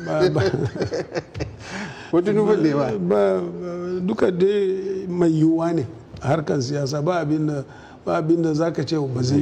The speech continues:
Speaker 1: yiwu ba.
Speaker 2: Mm.
Speaker 1: Mm.
Speaker 2: Mu yi magana to, ya ake game da rikicin cikin gida na su Wike da suka nace sai ka yi canje-canje, sai ka, sai ka yi tam ɗaya, wat-, wato wa'adi ɗaya, sai ka ba su mukamai. Sai, me ake ciki game da wannan rikici na
Speaker 1: To,
Speaker 2: cikin
Speaker 1: ai
Speaker 2: gida
Speaker 1: mun
Speaker 2: nan?
Speaker 1: wuce wannan lokacin yanzu ko?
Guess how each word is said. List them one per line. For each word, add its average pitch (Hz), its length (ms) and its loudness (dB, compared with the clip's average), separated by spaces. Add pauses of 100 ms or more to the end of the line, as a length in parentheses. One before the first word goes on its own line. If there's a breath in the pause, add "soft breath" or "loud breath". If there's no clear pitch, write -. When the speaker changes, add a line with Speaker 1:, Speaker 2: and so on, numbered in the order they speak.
Speaker 1:
yiwu 123 160 -2
ba. 127 160 -6
Speaker 2:
Mm. 101 420 -6 (160)
Speaker 1:
Mm. 127 340 -8 (400 loud breath)
Speaker 2:
Mu 131 60 4
yi 170 60 6
magana 151 320 2
to, 113 380 0 (100)
ya 123 480 0
ake 151 280 -2
game 117 180 -2
da 120 80 0
rikicin 110 340 -6
cikin 117 220 -6
gida 113 240 -2
na 110 420 -2 (280)
su 117 240 -6
Wike 117 280 -2
da 101 300 -4 (240)
suka 123 300 -6
nace 113 340 -2
sai 110 160 -6
ka 113 160 -2
yi 117 80 0
canje-canje, 104 680 -8
sai 107 220 -6
ka, 110 480 -2 (320 loud breath)
sai - 180 -4
ka 127 180 0
yi 120 100 -4
tam 107 260 -4
ɗaya, 117 340 0
wat-, 113 300 -2
wato 107 320 -4
wa'adi 110 320 -4
ɗaya, 117 320 0
sai 117 160 -4
ka 123 180 0
ba 123 140 0
su - 140 -12
mukamai. 104 360 -6
Sai, 120 220 -6
me 135 160 2
ake 196 220 2
ciki - 180 -2
game 123 180 -2
da 117 140 -2
wannan 107 480 -4
rikici 110 300 -8
na 107 80 -4
Speaker 1:
To, - 140 -2
Speaker 2:
cikin - 40 2
Speaker 1:
ai - 140 4
Speaker 2:
gida 113 100 0
Speaker 1:
mun 120 60 0
Speaker 2:
nan? - 100 2
Speaker 1:
wuce - 160 0
wannan 175 320 2
lokacin 147 380 -2
yanzu 135 280 -4
ko? - 140 -6